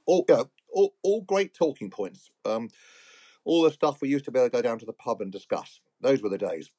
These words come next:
Let's hope they co-, they come back soon. I'm sure they will. Keep the faith. Have a great Christmas.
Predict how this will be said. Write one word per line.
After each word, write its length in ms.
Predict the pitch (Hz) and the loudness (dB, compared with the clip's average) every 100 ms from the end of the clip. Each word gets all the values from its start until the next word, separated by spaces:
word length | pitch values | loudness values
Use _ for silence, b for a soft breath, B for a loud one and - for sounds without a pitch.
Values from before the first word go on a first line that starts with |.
| _ | _
Let's 200 | - 160 | 0 2
hope 180 | - 165 | 2 2
they 80 | 156 | 0
co-, 160 | 151 151 | -4 -2
they 120 | 151 | -2
come 220 | 139 147 | 0 -2
back 200 | 135 139 | -2 -6
soon. 340 | - 117 110 101 | -4 0 0 -2
I'm 80 | - | -12
sure 220 | 110 147 113 | -6 -2 0
they 120 | 104 | 2
will. 280 | 110 113 - _ | 2 0 -2 _
Keep 180 | 156 147 | -8 -6
the 80 | - | -4
faith. 400 | - 127 123 _ _ _ _ _ - | 0 0 -2 _ _ _ _ _ -6
Have 140 | 143 | -2
a 40 | 139 | 0
great 240 | 135 127 | 0 -2
Christmas. 520 | - 95 - 120 - | -4 -8 -4 -4 -4